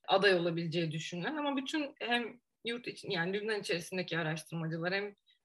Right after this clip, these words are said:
dışarıdaki gözlemciler bu iki ismin de yeterli taraftar bulamayacağını, yeterli etki alanına sahip olmadığını söylüyorlar. Nevaf Selam çok öne çıkarılan bir isim. Ama bu ilk kez öne çıkışı değil. Zaten Lübnan'da siyasi isimlerin biz sürekli hani tekrar tekrar,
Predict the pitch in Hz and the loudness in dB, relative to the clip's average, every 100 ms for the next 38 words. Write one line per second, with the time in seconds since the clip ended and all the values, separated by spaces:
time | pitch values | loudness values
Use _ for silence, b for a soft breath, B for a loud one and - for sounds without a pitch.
0 | 175 202 226 208 220 - 190 180 170 180 | -6 2 4 4 2 4 4 4 0 0
1 | 196 349 247 262 - - 277 269 269 B | 2 0 0 -6 -8 -4 0 0 -2 B
2 | B _ - 196 - 214 208 175 175 - | B _ -8 -6 -4 -2 2 2 2 -2
3 | - - 170 202 226 220 226 214 208 - | -12 -2 2 4 6 4 4 2 2 4
4 | 233 226 196 156 151 147 131 120 202 202 | 4 4 2 0 -2 -4 -6 -2 -2 0
5 | 208 196 185 196 - 226 208 - 196 185 | 2 4 2 -4 -6 -4 -4 0 4 4
6 | 180 254 - 208 214 - 208 202 151 151 | 2 -2 0 2 2 0 0 0 -2 -2
7 | 156 - 139 135 139 165 320 - B B | -2 -4 -4 -4 -6 -6 -10 -14 B B
8 | B B B 220 262 320 320 311 330 359 | B B B 6 8 8 6 6 6 6
9 | 311 - - 220 - - - 180 160 - | 2 -8 -4 -2 -2 -4 -2 0 0 -2
10 | - 175 160 160 151 156 151 - 285 370 | 2 4 4 4 2 0 -2 -4 -4 -6
11 | - B B - 247 285 320 311 - 262 | -10 B B 0 2 4 2 2 2 4
12 | 247 247 - 269 254 247 247 196 226 240 | 4 4 0 -2 -2 0 2 2 2 2
13 | 240 240 247 240 233 226 226 226 226 226 | 0 2 2 0 0 0 0 -2 -8 -6
14 | 233 226 220 - 226 220 214 214 214 - | -6 -6 -10 -4 -2 -2 -4 -4 -4 -4
15 | 208 220 - 208 - 185 180 - | -2 -2 -2 -4 -2 -4 -4 -10